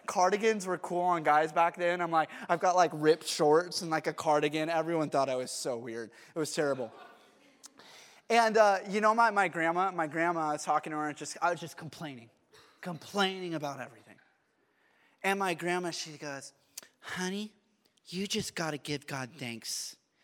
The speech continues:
You gotta, you gotta thank God for what he's done in your life. The Bible says to give God thanks in all circumstances." And I'm like, "Gran, Claudette, I don't wanna hear that right now.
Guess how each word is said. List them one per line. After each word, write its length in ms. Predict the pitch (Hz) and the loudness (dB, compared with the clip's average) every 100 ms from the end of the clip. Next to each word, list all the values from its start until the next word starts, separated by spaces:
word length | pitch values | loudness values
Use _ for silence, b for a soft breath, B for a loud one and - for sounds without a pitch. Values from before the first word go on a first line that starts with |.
| b b b b | b b b b
You 200 | 165 214 | -6 -4
gotta, 380 | 240 254 254 190 | -2 0 0 -2
you 140 | 170 | -4
gotta 320 | 190 226 202 147 | 0 2 2 -2
thank 420 | 165 160 160 - | -2 -2 -2 -4
God 380 | 147 131 117 110 b b b | -4 -4 -8 -12 b b b
for 160 | 170 151 | 0 2
what 200 | 156 147 | 2 2
he's 180 | 139 | -2
done 260 | - 147 135 | -4 -4 -4
in 100 | 131 | -6
your 160 | 127 120 | -6 -6
life. 280 | 113 107 - B B B B | -8 -10 -14 B B B B
The 100 | 175 | -2
Bible 480 | - 185 220 247 208 | 2 2 2 2 -2
says 580 | - 160 139 123 - - B - | -2 -4 -4 -6 -10 -16 B -2
to 160 | 196 | 0
give 340 | 180 214 226 - | 0 2 2 2
God 280 | 214 190 156 | 2 2 0
thanks 360 | 196 185 - - B B | 0 0 -4 -10 B B
in 160 | 190 180 - | 0 0 4
all 340 | 220 233 180 | 6 6 2
circumstances." 1300 | - - 143 - 143 - 147 123 - 120 110 - - - B B B B | 0 -4 -4 -6 -10 -6 -6 -4 -6 -6 -8 -10 -14 -16 B B B B
And 120 | 233 | 4
I'm 80 | 233 | 6
like, 240 | 214 175 | 4 4
"Gran, 580 | 151 233 277 247 147 120 - _ _ - - - | 6 10 10 8 2 -8 -18 _ _ -20 -20 -8
Claudette, 580 | - 247 247 269 233 156 - - | 6 10 10 10 8 4 -6 6
I 140 | 208 | 6
don't 360 | 202 - 240 254 | 8 8 8 8
wanna 200 | 247 240 | 4 4
hear 240 | 233 254 | 8 8
that 200 | 254 233 | 10 8
right 240 | 208 202 190 | 8 6 6
now. 340 | 170 160 - | 4 4 0